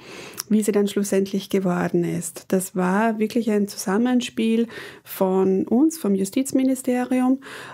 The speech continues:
ähm, und Selbstvertreterinnen und Selbstvertretern, aber auch von allen anderen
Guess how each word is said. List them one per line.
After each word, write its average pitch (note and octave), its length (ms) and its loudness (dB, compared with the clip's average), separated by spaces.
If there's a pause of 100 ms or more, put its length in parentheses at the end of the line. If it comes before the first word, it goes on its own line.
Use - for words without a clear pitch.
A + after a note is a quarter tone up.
(120)
ähm, G3+ 400 2
und C4+ 640 2 (160)
Selbstvertreterinnen G3 1000 0 (100)
und F#3+ 240 2
Selbstvertretern, A3 920 -2
aber G3+ 460 0
auch G#3 100 -2
von - 180 -2
allen G3 320 0
anderen G#3 760 2